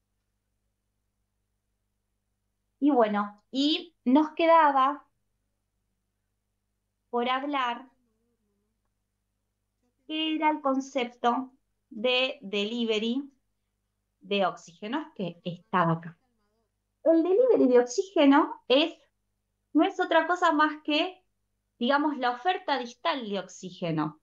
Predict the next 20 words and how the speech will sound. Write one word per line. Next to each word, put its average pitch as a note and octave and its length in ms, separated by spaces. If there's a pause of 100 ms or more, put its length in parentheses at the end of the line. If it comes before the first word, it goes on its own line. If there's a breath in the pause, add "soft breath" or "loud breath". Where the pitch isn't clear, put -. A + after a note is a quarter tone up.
o G#3 80
sea, A#3 180
la A3+ 160
cantidad B3+ 540
de A3+ 140
oxígeno D4+ 760 (380 loud breath)
que E4 100
se E4 160
le E4 80
ofrece F4 380
a E4+ 40
los A#3 220
tejidos. E3+ 720
O F#3+ 80
sea, A3 160
cuando E3 240
nosotros G#3 400
transportamos G#3 1160 (440)
el G#3 200
oxígeno, D4+ 760